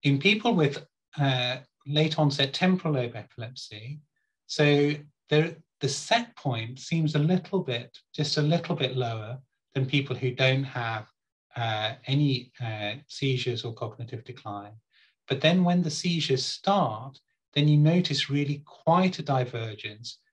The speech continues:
from people who have mild cognitive impairment. And importantly, work from others has shown that this set point is lower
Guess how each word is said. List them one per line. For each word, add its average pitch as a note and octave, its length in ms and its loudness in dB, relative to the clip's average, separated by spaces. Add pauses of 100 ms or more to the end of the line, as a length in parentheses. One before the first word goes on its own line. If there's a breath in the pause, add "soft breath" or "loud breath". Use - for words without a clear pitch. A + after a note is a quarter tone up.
(140)
from C3 240 0
people B2+ 260 -4
who A#2+ 60 -6
have A#2 240 -6
mild A2+ 280 -4
cognitive A2+ 500 -12
impairment. A2+ 500 -14 (460 soft breath)
And C3 100 0
importantly, C3 880 0
work C3 280 -4
from C3 140 -6
others C3+ 340 -4
has B2 100 -8
shown A#2 440 -6 (300 soft breath)
that C3+ 140 -10
this C#3+ 200 0
set - 380 -2
point A2+ 460 -8
is B2+ 220 -4
lower B2+ 580 2